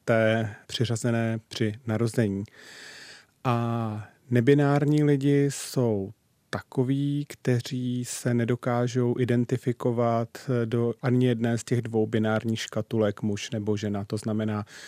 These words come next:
cítí se jako něco mezi, nebo jako, že ty kategorie genderový pro ně vůbec neexistujou. Je to celá prostě škála případů. Tam je možná dobré ještě říct, že není pravda, že by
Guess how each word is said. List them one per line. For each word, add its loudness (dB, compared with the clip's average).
cítí -2
se -2
jako -2
něco -2
mezi, 4
nebo 0
jako, -4
že -2
ty -4
kategorie 0
genderový -2
pro -6
ně 0
vůbec -2
neexistujou. 0
Je 0
to -2
celá -2
prostě -6
škála -4
případů. -10
Tam 4
je 2
možná 2
dobré 2
ještě 0
říct, -2
že 0
není 4
pravda, 4
že 0
by 2